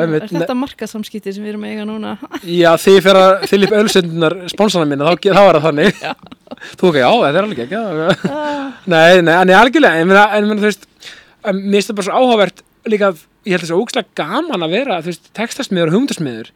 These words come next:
Speaker 2: Mhm.
Speaker 1: og vera í samskiptum við alls konar fyrirtæki og, og svona, þetta er örugglega ógeðslega skemmtileg vinna.
Speaker 2: Þetta er það.
Speaker 1: Já.
Speaker 2: Um, eða svona hentar hann að heilanum í mér frekar vel.
Speaker 1: Já.
Speaker 2: Uh, af því að maður er bara að vinna mörg verkefni í einu og þau eru öll frekar stutt,
Speaker 1: Já.
Speaker 2: eða lítil,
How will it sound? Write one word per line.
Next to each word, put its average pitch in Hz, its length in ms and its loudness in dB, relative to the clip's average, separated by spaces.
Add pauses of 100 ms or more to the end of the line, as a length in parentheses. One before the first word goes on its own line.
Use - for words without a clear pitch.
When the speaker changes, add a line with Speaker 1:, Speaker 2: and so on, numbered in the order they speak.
(140)
Speaker 2:
Mhm. 190 240 -14 (180)
Speaker 1:
og 165 60 -6
vera 190 160 6
í 190 80 4 (120)
samskiptum 208 400 -6
við 175 60 0
alls 175 100 -8
konar 180 320 -4
fyrirtæki 190 460 -2 (140)
og, 156 120 0
og 170 200 -4
svona, 170 120 -2 (240)
þetta - 160 -10
er 175 140 -2
örugglega 170 180 4
ógeðslega - 220 -4
skemmtileg 262 320 0
vinna. 294 220 -4 (200)
Speaker 2:
Þetta 311 220 -14
er - 100 -16
það. 175 320 -10
Speaker 1:
Já. 160 140 -4 (340)
Speaker 2:
Um, 208 480 -10
eða 214 160 -10
svona 277 160 -10
hentar 320 320 -14
hann 247 160 -6
að 247 80 -10
heilanum 240 400 -10
í 208 40 -10
mér 202 280 -12
frekar 208 240 -12
vel. 196 160 -10 (240)
Speaker 1:
Já. 151 140 -8 (340)
Speaker 2:
Uh, 107 400 -16 (240)
af 190 80 -18
því 202 140 -14
að 196 100 -14
maður 196 160 -14
er - 80 -20
bara 190 140 -14
að 190 80 -14
vinna 196 180 -12
mörg 190 300 -14
verkefni 196 340 -16
í 202 80 -12
einu 247 220 -10
og - 80 -16
þau 208 100 -14
eru 208 160 -12
öll - 160 -20 (480)
frekar 196 320 -14
stutt, - 960 -18
Speaker 1:
Já. 175 160 -6
Speaker 2:
eða 196 160 -4
lítil, 233 340 -12